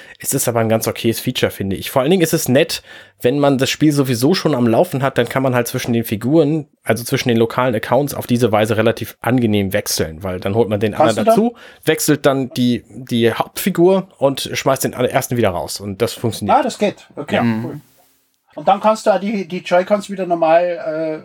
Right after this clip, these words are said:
Speaker 2: äh,
Speaker 1: Genau.
Speaker 2: verwenden im, im normalen Modus. Okay, weil du musst ja, du verwendest ja Animal Crossing im Singleplayer-Modus mit den normalen beiden Joy-Cons quasi oder
Speaker 1: Mhm.
Speaker 2: Pro-Controller oder was auch immer.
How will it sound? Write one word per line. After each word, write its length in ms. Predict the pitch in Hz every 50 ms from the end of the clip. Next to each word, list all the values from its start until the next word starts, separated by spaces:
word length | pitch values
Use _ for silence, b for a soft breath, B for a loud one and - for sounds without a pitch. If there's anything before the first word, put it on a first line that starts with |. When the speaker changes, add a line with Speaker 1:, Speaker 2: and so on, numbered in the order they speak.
| - -
Speaker 2:
äh, 40 | 143
Speaker 1:
Genau. 280 | - 147 131 120 107
Speaker 2:
verwenden 140 | 92 107 104 151 151
im, 300 | 151 151 151 147 147 -
im 160 | - 156 156
normalen 320 | 156 151 147 143 139 143 143
Modus. 320 | 135 131 120 120 113 -
Okay, 200 | 139 135 - 156
weil 120 | 147 147 143
du 80 | 151
musst 260 | 151 160 170 160 -
ja, 180 | - 175 165 - B B B B B
du 60 | -
verwendest 400 | 143 160 151 160 165 170 160 -
ja 80 | 175 151
Animal 220 | 165 175 170 160
Crossing 320 | - 170 160 156 160 156
im 80 | 160 156
Singleplayer-Modus 800 | - - 190 196 190 185 180 175 175 165 165 165 165 165 151 -
mit 120 | 160 151
den 100 | 156 143
normalen 420 | 143 139 143 143 151 170 180 170 -
beiden 320 | 156 147 156 165 185 170
Joy-Cons 640 | - - 190 180 190 185 - 190 185 190 185 - -
quasi 520 | - 180 160 165 165 - 185 185 185 170
oder 160 | - - 147 139
Speaker 1:
Mhm. 120 | 175 254
Speaker 2:
Pro-Controller 560 | 285 175 180 - 196 185 - - 165 165 160
oder 120 | 151 151 143
was 100 | 139 131
auch 60 | 139 143
immer. 260 | 175 240 247 208